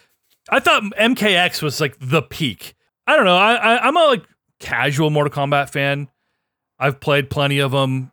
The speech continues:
Brendan and I got really into M K X for a few months there. Uh, hopefully, maybe in the next week or two, hopefully we'll be able to have our buddy Max on, who is a massive Street Fighter fan and a massive fighting game fan in general.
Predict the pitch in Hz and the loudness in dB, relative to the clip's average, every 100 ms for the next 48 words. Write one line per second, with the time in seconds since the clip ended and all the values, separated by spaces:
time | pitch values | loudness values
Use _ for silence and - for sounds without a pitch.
0 | - 135 139 135 131 120 110 113 127 131 | -4 -2 -2 0 0 0 -2 -4 -2 -2
1 | 127 123 127 123 117 120 - 127 123 - | -2 -4 -2 -2 -2 -4 -6 -8 -8 -6
2 | 123 120 117 - 117 117 113 - _ _ | -6 -6 -6 -6 -4 -4 -6 -10 _ _
3 | - 127 120 101 175 185 185 160 151 139 | -6 -2 -2 -2 -2 -2 0 0 0 0
4 | 147 147 139 135 - 131 139 - 127 123 | -2 0 -2 -2 -4 -4 -4 -6 -4 -4
5 | 113 _ 78 - - 147 143 135 123 123 | -8 _ -20 -20 -10 -6 -6 -4 -4 -4
6 | 120 123 120 120 117 113 113 120 113 113 | -4 -4 -2 -2 -2 -2 -4 -4 -2 -2
7 | 120 - 110 104 113 107 101 104 123 139 | -4 -6 -8 -8 -8 -8 -8 -8 -2 0
8 | 139 123 131 113 - 123 113 110 107 120 | 0 -2 -6 -8 -8 -8 -6 -6 -6 -8
9 | 107 104 101 107 113 113 107 98 _ _ | -8 -6 -8 -4 -4 -4 -8 -16 _ _
10 | - 143 139 117 110 107 110 101 113 127 | -4 -2 0 -2 -4 -4 -6 -6 -4 -2
11 | 117 104 | -2 -6